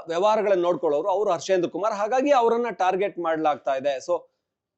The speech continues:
ಆ ಧರ್ಮಸ್ಥಳದ ಲೋಕಲ್ಸ್ ಅನ್ನೇ ಇಟ್ಕೊಂಡು ಅನ್ನುವಂಥದ್ದು ಇನ್ನೊಂದು ಅಂಶ ಅನಿಸ್ತಾ ಇರೋದು. So ಹಾಗಾಗಿ ಈ ಧರ್ಮಸ್ಥಳದ ಪ್ರಕರಣ, ಸೌಜನ್ಯ ಪ್ರಕರಣ, ಹಾಗೆ ತಲೆಬುರುಡೆ ಪ್ರಕರಣ ಎಲ್ಲರಿಗೂ ಗೊತ್ತಿದ್ದಿದೆ. ಅದರ ಹಿಂದಿನ ಒಂದಷ್ಟು ಈ ಡೀಟೇಲ್ಸ್ ಇದೆಯಲ್ಲ,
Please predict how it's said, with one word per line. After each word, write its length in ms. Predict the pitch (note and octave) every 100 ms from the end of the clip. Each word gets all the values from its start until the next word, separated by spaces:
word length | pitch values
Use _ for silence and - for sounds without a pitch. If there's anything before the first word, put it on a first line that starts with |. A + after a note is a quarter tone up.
| -
ಆ 80 | -
ಧರ್ಮಸ್ಥಳದ 520 | D#3 D#3 F#3+ G#3 F#3
ಲೋಕಲ್ಸ್ 480 | F3 D3+ E3 F#3+ F3+
ಅನ್ನೇ 220 | E3+ E3
ಇಟ್ಕೊಂಡು 440 | C#3 - D3 D3 D3
ಅನ್ನುವಂಥದ್ದು 680 | C#3 C3 B2 D#3 F3 - _ _ -
ಇನ್ನೊಂದು 360 | B3 C#4+ A3+ E3+
ಅಂಶ 220 | D3+ D3
ಅನಿಸ್ತಾ 380 | B2+ B2 - A#2+
ಇರೋದು. 180 | C3 D#3+
So 160 | F3
ಹಾಗಾಗಿ 720 | E3 F#3 G3+ G3+ F#3 _ _ _ D3+
ಈ 140 | G3
ಧರ್ಮಸ್ಥಳದ 600 | E3+ E3 G3+ - G3+ F#3
ಪ್ರಕರಣ, 460 | F3+ C#3+ E3+ E3 D#3+
ಸೌಜನ್ಯ 480 | D#3+ D#3 F3+ F3+ E3+
ಪ್ರಕರಣ, 440 | E3 D#3 D#3 D3+
ಹಾಗೆ 540 | D#3 D#3 D3+ D3+ D#3+ C#3
ತಲೆಬುರುಡೆ 500 | D3 D#3+ E3 D#3+ D#3+
ಪ್ರಕರಣ 340 | D3 D#3 E3+
ಎಲ್ಲರಿಗೂ 400 | D3 D#3+ F3+ F#3+
ಗೊತ್ತಿದ್ದಿದೆ. 720 | D#3+ D#3+ D#3+ C#3+ F#3+ - _ _ C#3
ಅದರ 180 | D3
ಹಿಂದಿನ 500 | D3 - A3 C4+ B3+ A#3+ A3 F3+ D3 _ _ _
ಒಂದಷ್ಟು 800 | - B3+ B3 - A3+ F#3+ D3 - _ -
ಈ 200 | E3 D#3
ಡೀಟೇಲ್ಸ್ 480 | D#3 G#3+ G#3+ F#3+ E3
ಇದೆಯಲ್ಲ, 240 | C#3